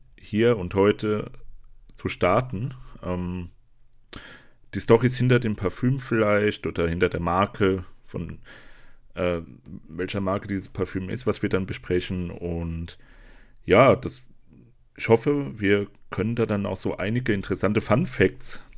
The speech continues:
euch, unseren Zuhörern, dann, äh, mitteilen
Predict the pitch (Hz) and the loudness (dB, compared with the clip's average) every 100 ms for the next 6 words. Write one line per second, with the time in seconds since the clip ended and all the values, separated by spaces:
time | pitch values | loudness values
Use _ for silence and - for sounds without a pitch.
0 | - - 92 120 127 - - - - - | -16 0 4 4 2 -4 -12 -20 -20 -12
1 | - 85 90 - 110 104 101 98 95 92 | -10 -4 -4 0 2 6 4 4 0 -2
2 | 90 98 90 87 87 85 82 - 117 127 | -4 -4 -2 -6 -8 -8 -8 -4 -4 2
3 | 117 113 123 120 | 4 4 2 -2